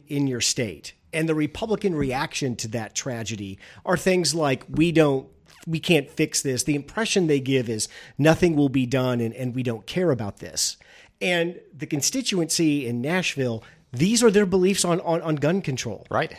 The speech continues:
Speaker 1: This is a, a consensus issue
Speaker 2: This
Speaker 1: that
Speaker 2: is a
Speaker 1: they
Speaker 2: red state,
Speaker 1: want
Speaker 2: and it's a
Speaker 1: gun
Speaker 2: reminder
Speaker 1: control.
Speaker 2: that this issue cuts across all party
Speaker 1: Correct.
Speaker 2: lines, all political
Speaker 1: And you think
Speaker 2: persuasions.
Speaker 1: this is the issue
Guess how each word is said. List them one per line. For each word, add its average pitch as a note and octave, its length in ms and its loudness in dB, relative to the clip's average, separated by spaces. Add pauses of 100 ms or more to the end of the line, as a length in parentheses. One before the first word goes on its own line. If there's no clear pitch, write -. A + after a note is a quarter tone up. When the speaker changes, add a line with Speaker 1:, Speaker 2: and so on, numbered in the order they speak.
(180)
Speaker 1:
This F#3 280 6
is G#3 160 2
a, F3+ 220 4
a D#3 40 0
consensus F#3+ 800 0
issue D#3 380 2
Speaker 2:
This D3 140 2
Speaker 1:
that C#3+ 60 4
Speaker 2:
is C#3+ 80 0
a E3+ 60 6
Speaker 1:
they - 60 2
Speaker 2:
red D3 180 6
state, C#3+ 160 4
Speaker 1:
want - 160 6
Speaker 2:
and D3+ 140 -4
it's E3 140 2
a - 20 6
Speaker 1:
gun D3 100 4
Speaker 2:
reminder C#3 540 2
Speaker 1:
control. A#2+ 80 -2
Speaker 2:
that A#2 160 -4
this C3+ 220 -4
issue A#2+ 240 -4
cuts - 300 -6
across A#2+ 400 -2
all A#2 240 0
party C#3 340 0
Speaker 1:
Correct. D3+ 120 0
Speaker 2:
lines, G#2+ 520 -2
all G#2 200 -2
political D3+ 460 -2
Speaker 1:
And - 20 2
you A#3 140 4
think G3+ 340 -2
Speaker 2:
persuasions. G#2+ 520 0
Speaker 1:
this A#3+ 340 4 (100)
is G3 220 -4
the G3 180 0
issue B2+ 520 0